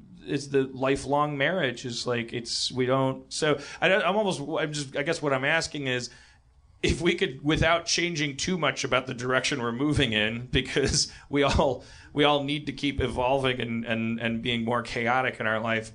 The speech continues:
But I think also a lot of us would like to think they could be in a partnership that lasted as long, uh, you know, for, for, for fifty years or more. It, are, is there any little nugget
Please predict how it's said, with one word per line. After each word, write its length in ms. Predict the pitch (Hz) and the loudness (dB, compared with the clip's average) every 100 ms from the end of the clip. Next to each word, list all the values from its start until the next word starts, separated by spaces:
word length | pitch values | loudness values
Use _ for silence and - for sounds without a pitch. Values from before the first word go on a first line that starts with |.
| 117 | -2
But 160 | 170 147 | 0 2
I 140 | 143 | 0
think 280 | 139 202 208 | -2 -8 -6
also 420 | 123 156 165 156 123 | -2 -2 0 0 0
a 60 | |
lot 240 | 117 123 135 | 0 0 2
of 100 | 131 | 0
us 220 | 127 - | -4 -6
would 140 | - | -8
like 240 | - 123 - | -4 -4 -6
to 100 | 120 | -14
think 240 | - 131 | -6 -6
they 100 | 123 | -6
could 200 | 113 117 | -10 -10
be 260 | 120 123 127 | -8 -6 -6
in 240 | 123 120 120 | -4 -4 -4
a 420 | 123 120 120 117 - - | -6 -6 -6 -10 -16 -12
partnership 720 | - 131 127 113 - 131 - - - - - | 0 0 0 -8 -4 -4 -4 -10 -20 -20 -10
that 160 | - - | -10 -4
lasted 460 | 131 151 - 120 | 0 0 -2 -6
as 160 | 139 113 | -8 -6
long, 180 | 123 - | -8 -6
uh, 60 | 131 | -4
you 280 | 135 131 | -4 -2
know, 300 | 120 110 - - | 0 0 -2 -8
for, 260 | - - - | -16 -18 -12
for, 240 | - - | -6 -6
for 380 | 120 110 131 - | -6 -10 -12 -14
fifty 340 | - 147 - 127 | -4 -2 -2 -6
years 320 | 127 147 120 | 0 2 2
or 80 | 123 | -2
more. 420 | 117 117 107 107 - - - _ - | -2 0 -2 -2 -18 -20 -20 _ -6
It, 180 | 156 - | -6 2
are, 180 | 151 170 | 2 2
is 200 | 156 180 | 2 0
there 180 | 160 156 | 4 4
any 140 | 143 139 | 4 2
little 260 | 143 131 | 2 0
nugget 560 | 120 127 143 131 - | -2 0 2 2 0